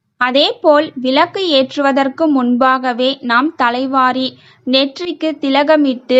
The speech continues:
தலையில் பூ வைத்த பின்புதான் விளக்கு ஏற்ற வேண்டும். விளக்கு ஏற்றும் பொழுது வெறும் நெற்றியுடனோ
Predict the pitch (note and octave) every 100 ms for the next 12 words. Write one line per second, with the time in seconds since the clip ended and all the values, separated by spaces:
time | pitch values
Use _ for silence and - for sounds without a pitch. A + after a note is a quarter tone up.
0 | B3+ B3+ C4 D4 D#4+ E4+ E4 D4+ D#4 D#4+
1 | C#4+ C4+ C#4+ C#4 B3+ B3 B3 A#3+ B3 C4
2 | - B3+ D4+ F4 F4 C4+ B3 B3+ B3+ B3
3 | B3 B3 B3+ B3+ - - - _ - D4
4 | E4+ F#4+ G4 E4 C4 B3+ C#4+ D4 C4+ B3
5 | A#3 A#3+ C#4 - B3 C4 D4 F#4+ F4 C4
6 | C4 C#4+ C4+ B3+ B3+ B3+